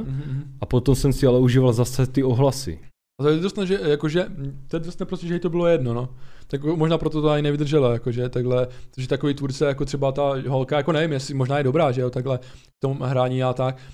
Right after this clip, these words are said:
Speaker 1: A možná fakt jako měla dobré úmysly, ale já, kdybych měl svůj kanál, tak tam chci prostě hrát za tu postavu, že? <laughs>
Speaker 2: No jistě, jo. Ale to šlo to, že ten její kanál měl samozřejmě, eh, větší dosah, větší ohlasy, protože,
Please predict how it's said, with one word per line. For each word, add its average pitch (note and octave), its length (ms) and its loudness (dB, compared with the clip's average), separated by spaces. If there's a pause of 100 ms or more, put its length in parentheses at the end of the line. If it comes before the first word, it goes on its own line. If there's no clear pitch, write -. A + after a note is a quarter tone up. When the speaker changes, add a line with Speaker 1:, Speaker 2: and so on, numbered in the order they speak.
(140)
Speaker 1:
A C3 60 -6
možná C3+ 420 0
fakt C#3 160 -2
jako C3+ 500 -2 (200)
měla C3+ 160 -2
dobré C3+ 220 2
úmysly, C3+ 380 -2
ale C3 200 4
já, C#3+ 140 6
kdybych D3 240 0
měl D3+ 120 0
svůj D#3+ 180 -2
kanál, C#3+ 340 0
tak D3+ 160 -2
tam C#3 120 0
chci C3+ 160 -4
prostě C#3 240 0
hrát D3+ 260 2
za C3 80 -2
tu C3 100 -12
postavu, A#2+ 380 -6
že? A2+ 80 -8 (400)
<laughs> C3+ 320 -8
Speaker 2:
No C3 280 2
jistě, E3+ 280 4
jo. A2 300 2 (760)
Ale A#2 120 2
to C3+ 180 4
šlo C3+ 380 2
to, C#3 180 2
že B2+ 120 2
ten C3 180 2
její C3+ 100 4
kanál C3 400 4
měl B2+ 120 4
samozřejmě, C3 880 4
eh, - 0 - (440)
větší B2 440 4
dosah, B2 460 2
větší C3 300 2
ohlasy, B2 380 2
protože, A#2 460 -2